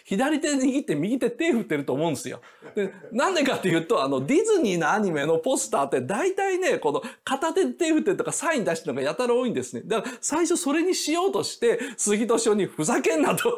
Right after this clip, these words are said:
<laughs>「左手だけで、あの、ほうきを持ってて右手振るなんて、そんなことはキキにはできない」って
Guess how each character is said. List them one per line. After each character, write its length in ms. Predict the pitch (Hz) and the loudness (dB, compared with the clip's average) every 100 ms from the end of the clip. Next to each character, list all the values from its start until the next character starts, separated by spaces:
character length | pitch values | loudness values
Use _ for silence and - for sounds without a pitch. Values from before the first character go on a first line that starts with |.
| 349 | 4
<laughs> 120 | 359 269 | 4 4
「左 320 | 269 233 240 285 | 2 2 2 2
手 100 | 269 | 0
だ 100 | - | -2
け 180 | 277 247 | 0 2
で、 240 | 277 226 320 403 330 - | 2 2 4 4 4 2
あ 160 | - 202 | 0 0
の、 220 | 214 196 320 240 | 0 2 0 0
ほ 200 | - 285 | 2 2
う 60 | 285 | 4
き 100 | 311 | 4
を 80 | 190 | 4
持 120 | 240 | 4
っ 20 | |
て 120 | 330 | 4
て 120 | 269 | 2
右 320 | 151 160 247 311 | 2 2 2 4
手 120 | 359 | 4
振 120 | 294 | 4
る 80 | 285 | 2
な 140 | 269 | 0
ん 40 | 175 | -2
て、 60 | |
そ 180 | - 311 | -2 -2
ん 40 | 339 | 0
な 60 | |
こ 100 | 349 | 0
と 60 | 214 | -2
は 40 | |
キ 160 | - 359 | -4 -8
キ 120 | 339 | -2
に 100 | 277 | 0
は 80 | 156 | 0
で 240 | 147 - | -2 -6
き 100 | 349 | -6
な 160 | 392 294 | -6 -6
い」 40 | |
っ 40 | - | -6
て 240 | - 392 | -2 -2